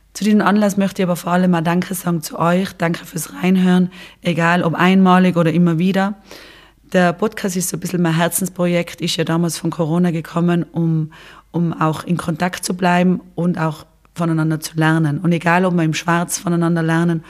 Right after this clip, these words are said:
oder mit dem Podcast, das ist so ein ganz großer, eine ganz große Mission von mir. Und deshalb danke, danke, danke. Ich weiß es sehr zu schätzen und ich freue mich da immer wieder, äh, wenn ich da sehe,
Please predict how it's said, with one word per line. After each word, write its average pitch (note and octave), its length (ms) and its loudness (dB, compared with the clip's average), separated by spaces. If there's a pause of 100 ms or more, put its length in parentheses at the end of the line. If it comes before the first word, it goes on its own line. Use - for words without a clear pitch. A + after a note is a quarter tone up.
(320)
oder F3 240 0
mit E3 180 0
dem D#3 120 -2
Podcast, E3 580 -4 (240)
das D#3 180 -6
ist D#3+ 160 -6
so D#3+ 140 -2
ein E3 320 0
ganz E3 340 -4
großer, D#3+ 560 -2 (380)
eine F3 180 2
ganz F3 220 0
große E3 260 -2
Mission D#3+ 400 2
von D3+ 240 -2
mir. D3 160 -2
Und D3 120 -4
deshalb D#3 280 -8
danke, E3+ 360 -2
danke, D#3 340 -2
danke. D#3+ 500 0 (400)
Ich F3+ 140 -2
weiß D#3+ 240 -2
es - 140 -8
sehr D#3+ 180 -4
zu - 120 -8
schätzen D#3+ 420 -2
und E3 60 2
ich D#3 80 -2
freue E3 220 0
mich D#3 140 2
da D3 80 -4
immer D3 340 -4
wieder, D#3 320 -4 (720)
äh, D#3+ 360 -2
wenn D#3+ 240 0
ich D#3+ 80 0
da D#3 100 0
sehe, D#3+ 420 -2